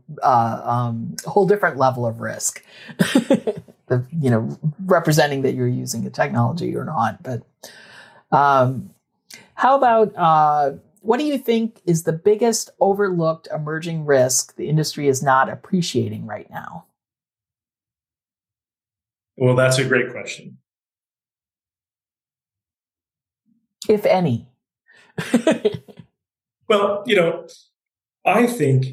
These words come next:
Speaker 2: the market has been, as a whole, I think we've been too slow to recognize the extraordinary opportunities in e-health or electronic or telehealth. Um, the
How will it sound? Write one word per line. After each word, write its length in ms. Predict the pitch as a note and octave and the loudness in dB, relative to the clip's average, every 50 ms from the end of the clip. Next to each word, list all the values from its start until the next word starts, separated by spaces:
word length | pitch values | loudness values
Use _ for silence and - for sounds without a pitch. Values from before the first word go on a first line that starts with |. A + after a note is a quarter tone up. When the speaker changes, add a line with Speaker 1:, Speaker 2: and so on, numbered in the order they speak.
| - - _ | -10 -16 _
Speaker 2:
the 220 | - - A#2 B2+ B2+ | -16 -6 -2 0 2
market 580 | B2+ B2 B2 B2 B2 - B2+ A#2+ B2 - - - | 4 4 4 2 0 -2 -6 -8 -8 -10 -16 -14
has 520 | - A#2+ A#2 A#2 A#2 A#2 A#2 A2+ A2+ - - - | -12 -12 -10 -10 -10 -8 -6 -6 -6 -8 -8 -6
been, 520 | B2 A2+ A2+ A2+ A2+ G#2+ - - - - _ _ _ _ _ _ _ _ _ _ _ _ | -6 -6 -4 -4 -4 -6 -6 -6 -8 -14 _ _ _ _ _ _ _ _ _ _ _ _
as 240 | C#3 C#3 C#3+ B2 C3 | 0 2 2 2 0
a 60 | B2 | 0
whole, 440 | - C#3+ D#3 C#3+ A#2+ G#2+ G#2+ - - C3 | 2 2 2 2 2 2 0 -2 -4 -4
I 60 | B2 | -2
think 180 | C3 C#3 B2 B2+ | -2 -2 0 0
we've 140 | B2 A2+ | -2 -2
been 180 | A#2+ B2 A#2 A#2 | -2 -4 -4 -4
too 180 | - - F3 F3 | -4 -2 -2 -4
slow 560 | - - - - C3 B2 A#2+ A2+ A2+ - - | -4 -4 -2 0 2 2 2 2 0 -2 -4
to 140 | - - A#2+ | -4 -4 -2
recognize 840 | A2+ A#2 A#2 A#2 A#2+ A#2 G#2+ G#2+ A#2+ A#2 A#2 A2+ G#2+ G#2 - - - _ _ _ _ _ _ _ _ _ _ | -2 -2 -2 -4 -6 -10 -4 -2 -2 0 0 0 -2 -2 -4 -6 -10 _ _ _ _ _ _ _ _ _ _
the 200 | A2+ A#2 A2+ A2+ | -2 0 2 2
extraordinary 640 | A2 - - - C#3 C3 B2+ B2+ B2 A#2 A#2 A2+ | 2 0 0 2 2 4 4 4 4 2 0 0
opportunities 800 | B2 A#2 A#2 A#2+ B2 - B2 B2 A#2 G#2 A2+ A2 G#2+ G2+ - - - | -2 -4 -4 -4 -6 -4 -2 -2 0 0 -2 -2 -2 -2 -4 -6 -8
in 160 | G#2+ G#2+ - - | -8 -8 -2 2
e-health 640 | B2+ B2 A#2+ - G2+ F#2 F2 - - - - - _ _ _ _ _ _ | 2 2 2 2 -2 -4 -6 -8 -10 -14 -16 -18 _ _ _ _ _ _
or 280 | B2 A2+ G#2 G#2 G2+ G2+ | -2 0 0 0 -2 -4
electronic 720 | A2+ G#2+ G#2+ G#2 G2+ - - B2 A#2 A2+ G#2+ G2+ - - _ _ _ _ | -4 -4 -4 -4 -2 0 0 0 2 2 0 -2 -6 -10 _ _ _ _
or 120 | - C3 C3 | -10 -8 -4
telehealth. 560 | - - B2+ A#2+ A2+ G2 G2 G#2 G2 F#2 - - - - _ _ _ _ _ - _ _ | 0 2 2 2 2 0 -2 -6 -10 -12 -14 -18 -20 -20 _ _ _ _ _ -20 _ _
Um, 480 | A2 A2 G#2+ G#2+ G#2+ G#2 G#2 G#2 - - _ - - _ _ _ _ _ _ _ _ _ _ | -4 -2 -2 -2 0 -2 -2 -2 -4 -8 _ -20 -20 _ _ _ _ _ _ _ _ _ _
the 300 | B2 B2+ B2+ A#2 - C3 | -2 0 2 2 2 2